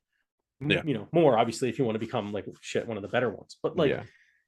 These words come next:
Speaker 1: you gotta show up and, and put your mark on the attack once a half. Aver-,
Speaker 2: Yep.
Speaker 1: you know, on
Speaker 2: That's
Speaker 1: average.
Speaker 2: fair. That's fair.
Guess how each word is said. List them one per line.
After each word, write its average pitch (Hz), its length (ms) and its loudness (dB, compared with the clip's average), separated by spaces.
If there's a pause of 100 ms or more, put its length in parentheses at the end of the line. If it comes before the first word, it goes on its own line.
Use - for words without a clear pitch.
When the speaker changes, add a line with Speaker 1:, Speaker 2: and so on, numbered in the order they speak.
(120)
Speaker 1:
you 302 80 0
gotta 277 140 6
show 135 260 2
up 131 180 -2
and, 117 180 -6
and 117 220 -6
put 165 140 -2
your 127 120 -2
mark 123 260 2
on 120 100 0
the 104 120 -2
attack 110 420 -2
once 113 560 -6 (120)
a - 60 -8
half. - 320 -6 (880)
Aver-, 139 200 4
Speaker 2:
Yep. 175 80 6
Speaker 1:
you 131 60 2
know, 98 60 -6 (160)
on 180 100 2
Speaker 2:
That's 110 140 4
Speaker 1:
average. 101 200 8
Speaker 2:
fair. - 60 -20 (460)
That's - 160 -8
fair. 104 300 0